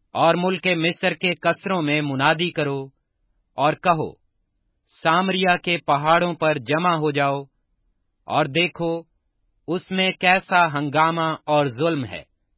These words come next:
क्योंकि वो नेकी करना नहीं जानते, खुदावंद फरमाता है, जो अपने कसरों में जुल्म और लूट को जमा करते हैं। इसलिए खुदावंद खुदा यूं फरमाता है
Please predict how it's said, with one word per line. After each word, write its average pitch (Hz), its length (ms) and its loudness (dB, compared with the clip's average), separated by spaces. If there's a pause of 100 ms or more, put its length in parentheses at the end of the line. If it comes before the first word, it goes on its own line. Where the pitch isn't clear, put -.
(800)
क्योंकि 165 320 -2
वो 165 200 2
नेकी 165 440 -2
करना 160 380 -2
नहीं 151 300 -4
जानते, 143 560 -2 (720)
खुदावंद 160 440 2
फरमाता 156 540 0
है, 90 180 -8 (840)
जो 98 200 -4
अपने 165 380 2
कसरों 170 440 -4
में 165 160 -2
जुल्म 165 460 -4 (680)
और 156 240 0
लूट 175 360 -2
को 170 160 -4
जमा 156 280 0
करते 165 380 -4
हैं। 107 200 -8 (920)
इसलिए 165 540 -2
खुदावंद 165 460 0
खुदा 156 300 0
यूं 160 220 -2
फरमाता 160 540 0
है 156 220 0